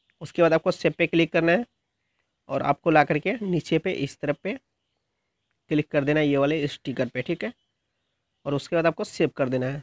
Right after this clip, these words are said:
सेव करने के बाद फ्रेंड्स, आप चाहे तो इसका साइज छोटा बड़ा कर सकते हैं, ठीक है। तो चलिए हम इसको इतना पे रखते हैं।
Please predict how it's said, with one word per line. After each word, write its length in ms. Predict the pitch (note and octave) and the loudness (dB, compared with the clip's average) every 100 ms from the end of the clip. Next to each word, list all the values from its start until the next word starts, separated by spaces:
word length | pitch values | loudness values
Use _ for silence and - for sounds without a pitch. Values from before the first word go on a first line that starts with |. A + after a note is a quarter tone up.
| _ | _
सेव 200 | - E3 - | -2 -2 2
करने 200 | F3 E3 | 2 2
के 100 | E3+ | 2
बाद 120 | D#3 | 0
फ्रेंड्स, 300 | - F3 D#3+ | 0 -4 -4
आप 120 | E3 D3+ | -2 -2
चाहे 180 | D3 D3 | 0 0
तो 100 | D3+ | -2
इसका 180 | - | -6
साइज 280 | D#3 D3 D#3+ - _ _ _ _ _ _ _ - | 0 2 2 0 _ _ _ _ _ _ _ -8
छोटा 260 | D#3+ F3 | -2 2
बड़ा 200 | F3 C#3 C#3+ | 4 4 2
कर 160 | C#3 | 0
सकते 280 | C3 C#3+ - | -6 -8 -6
हैं, 60 | C#3 | -4
ठीक 200 | - - | -4 -4
है। 80 | G3 | -6
तो 140 | D#3+ | -8
चलिए 220 | - C#3+ | -6 -2
हम 100 | D#3 | 0
इसको 200 | D3 - | -2 -6
इतना 300 | D#3 - D#3 | -8 -6 -8
पे 140 | C#3 D3 | -6 -6
रखते 260 | D3 - | -6 -2
हैं। 160 | E3 | -2